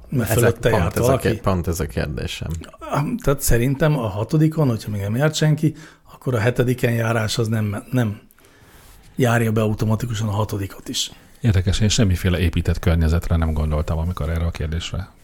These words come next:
Speaker 3: sor került.
Speaker 1: Én is csak azután, miután a természetre gondolva kb. ugyanarra jutottam, mint Mister Univerzum, hogy
Speaker 2: És például a patakmedrek,
Speaker 1: Ajánlom.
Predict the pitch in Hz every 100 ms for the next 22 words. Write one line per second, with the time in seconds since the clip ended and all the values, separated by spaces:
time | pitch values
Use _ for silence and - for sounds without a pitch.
0 | - - - 85 - 78 95 - - -
1 | - - 92 - - - 220 139 139 135
2 | 127 131 139 120 127 127 131 127 123 123
3 | 127 - 135 123 123 113 127 135 127 123
4 | 123 120 120 131 135 110 123 113 104 104
5 | 107 104 104 113 110 104 117 - 107 101
6 | 98 98 107 127 160 - - - 135 -
7 | - - - 92 - 98 95 95 92 -
8 | 90 - 73 - 82 80 92 120 -